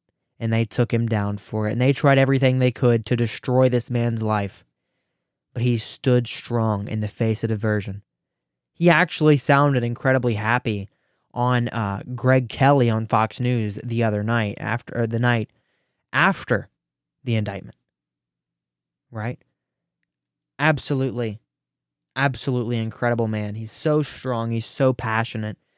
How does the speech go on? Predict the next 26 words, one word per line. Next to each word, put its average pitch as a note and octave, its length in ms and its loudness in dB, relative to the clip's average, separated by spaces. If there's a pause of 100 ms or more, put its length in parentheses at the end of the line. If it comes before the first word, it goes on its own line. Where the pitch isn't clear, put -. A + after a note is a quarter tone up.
(640)
And D3+ 100 -2
you F3 80 4
can F#3 140 2
tell G3 220 4
he's G#3 160 6
in F3+ 80 6
it E3 100 2
for E3 100 -4
the C#3 100 0
right B2 220 2
reasons, G#2+ 540 -6 (260)
all B2 60 -4
right? C3 120 2
You C3 40 0
can C3 160 0
tell D#3+ 240 2
he's C#3 320 0 (480)
actually B2+ 540 0
trying B2+ 720 0
to, A#2 540 -2 (1040)
to - 100 -10
care, - 480 -6 (1300)
right? A#2+ 280 2
He's C3 220 0
a-, C3 220 4
he's C#3+ 260 2